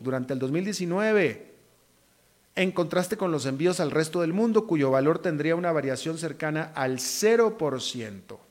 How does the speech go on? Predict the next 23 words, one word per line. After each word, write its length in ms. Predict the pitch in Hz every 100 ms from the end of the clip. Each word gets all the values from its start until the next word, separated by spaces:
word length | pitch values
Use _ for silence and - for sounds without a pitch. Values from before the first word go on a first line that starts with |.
| _ _ _ _ _ _ _ _ _ _ _ _ _ _ -
Esto 220 | 170 220
es 80 | 214
especialmente 560 | 214 165 185 190 190
grave 300 | 185 185 208
dado 260 | 196 180 170
que 80 | 147
el 80 |
comercio 340 | 143 143 165 202
intrarregional 1120 | 190 190 165 156 180 185 - 196 190 180 185
tiene 200 | 175 165
un 80 | 185
componente 680 | 180 175 - 143 151 160 180
de 100 | 156
manufacturas 800 | 139 135 127 - - 170 170 160
muy 160 | 175
superior 520 | 170 175 175 160 165
al 140 | 170 160
de 80 | 139
las 160 | 123
exportaciones 1120 | 127 - 123 117 123 151 214 208 170 165 - - _ _ _ _ _
a 140 | 143
otros 340 | 156 170 180 175
mercados 720 | 180 180 254 240 214 220 -